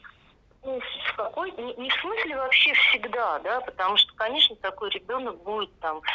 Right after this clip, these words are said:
выезжать на летние каникулы, это совершенно нормально, да, но все, поддержка в течение года, спланированная поддержка в течение года, она как раз позволяет, э, и родителю, и ребёнку, не испытывая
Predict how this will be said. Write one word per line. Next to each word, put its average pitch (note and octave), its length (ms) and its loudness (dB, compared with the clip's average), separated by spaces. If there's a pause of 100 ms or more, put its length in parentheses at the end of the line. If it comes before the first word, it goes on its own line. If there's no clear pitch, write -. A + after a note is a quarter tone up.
(140)
выезжать F3+ 520 4
на E3+ 100 -2
летние F3+ 340 -6
каникулы, F#3 720 -4
это E3+ 220 -6
совершенно F#3+ 460 -4
нормально, F#3+ 580 0 (160)
да, A3 220 -2 (460)
но G3 460 2 (160)
все, G#3 360 -6
поддержка A3 760 0
в - 80 -6
течение F#3 580 2
года, A3 560 0 (280)
спланированная F3+ 760 0
поддержка F3 540 -4
в - 80 -18
течение E3+ 540 0
года, D#3 300 -2 (400)
она F3+ 220 2
как G#3 200 -2
раз A3 220 0
позволяет, F#3 800 0 (200)
э, E3+ 280 0 (420)
и G3+ 100 -2
родителю, F3+ 760 -2
и - 20 -4
ребёнку, G#3+ 560 -4
не F#3 240 -6
испытывая E3+ 560 -6